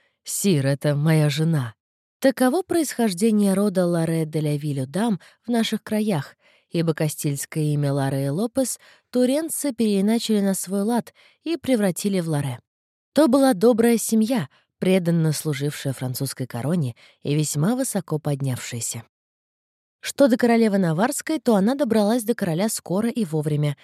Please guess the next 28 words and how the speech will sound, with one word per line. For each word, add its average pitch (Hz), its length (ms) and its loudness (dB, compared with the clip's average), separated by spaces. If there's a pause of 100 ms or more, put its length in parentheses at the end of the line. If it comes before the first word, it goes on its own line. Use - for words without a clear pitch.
(300)
понеже 285 460 0
он, 247 200 2
пресытившись 175 720 -4
любовью 151 480 -2
по-испански, 220 840 -4 (340)
желал 370 320 0
развлечься 247 640 0
на 254 100 0
французский 175 600 -4
лад. 127 320 -10 (400)
Но 220 180 0
дальнейшее 233 600 2
пребывает 180 500 0
за 160 160 0
рамками 156 420 -2
данного 127 400 -2
рассказа. 117 480 -8 (560)
Оставляю 302 600 2
за 277 100 2
собой 254 460 2
право 247 340 0
как-нибудь 220 440 2
в 180 60 -4
другой 180 420 0
раз 185 280 -2
поведать 160 460 -2
о 147 80 -2
том, 254 280 0